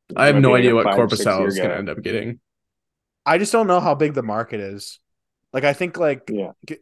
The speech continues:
Speaker 3: 'cause it sounds like Buffalo, who I thought a team could be used, he, they could be doing a goalie. Sounds like they're gonna run Ukko-Pekka Luukkonen and, and Levi
Speaker 1: Oh, boy.
Speaker 3: next year. It
Speaker 2: Oh,
Speaker 3: sounds like that's
Speaker 2: come
Speaker 3: what
Speaker 2: here,
Speaker 3: they
Speaker 2: Craig
Speaker 3: wanna do.
Speaker 2: Anderson.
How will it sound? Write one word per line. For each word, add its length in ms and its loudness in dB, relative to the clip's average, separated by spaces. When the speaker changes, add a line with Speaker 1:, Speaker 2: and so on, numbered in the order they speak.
Speaker 3:
'cause 180 -6
it 100 -4
sounds 300 0
like 200 -2
Buffalo, 460 -2
who 140 -6
I 60 -4
thought 260 -4
a 60 -4
team 260 -14
could 240 -16
be 100 -10
used, 260 -8
he, 260 -12
they 120 -4
could 140 -8
be 80 -6
doing 200 -4
a 60 -6
goalie. 420 0
Sounds 360 -2
like 140 0
they're 160 -2
gonna 180 -4
run 280 -4
Ukko-Pekka 380 -6
Luukkonen 420 -10
and, 80 -12
and 280 -12
Levi 420 -8
Speaker 1:
Oh, 240 -4
boy. 760 -8
Speaker 3:
next 240 -12
year. 280 -10
It 100 -6
Speaker 2:
Oh, 0 -
Speaker 3:
sounds 300 0
like 100 0
that's 180 0
Speaker 2:
come 20 0
Speaker 3:
what 80 -2
Speaker 2:
here, 100 2
Speaker 3:
they 0 -
Speaker 2:
Craig 260 2
Speaker 3:
wanna 20 0
do. 280 -2
Speaker 2:
Anderson. 160 -14